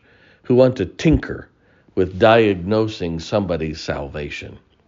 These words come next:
Man wants to see a change in somebody's life. Man wants to see proof that somebody truly got saved.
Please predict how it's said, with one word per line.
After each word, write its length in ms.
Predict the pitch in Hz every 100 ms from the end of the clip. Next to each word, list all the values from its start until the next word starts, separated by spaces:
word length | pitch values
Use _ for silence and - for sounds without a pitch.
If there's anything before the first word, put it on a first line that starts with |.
| _ _ _ _ _ - - -
Man 420 | 101 156 185 170
wants 280 | 143 135 -
to 380 | - 113 95 90 -
see 260 | - 131
a 80 | 107
change 500 | 85 - 110 98 82
in 160 | 82 80
somebody's 460 | - 80 71 71
life. 480 | 67 60 - _ - _ _ _ _ - - -
Man 320 | 135 180 180
wants 220 | 160 151
to 120 | 127
see 460 | 117 143 110 - -
proof 580 | - - 127 - - - _ _ _
that 140 | 110 101
somebody 580 | 127 117 107 92 85 - - _
truly 580 | - 160 127 90 69 73 _ _ -
got 260 | 90 71
saved. 480 | - 80 62 - -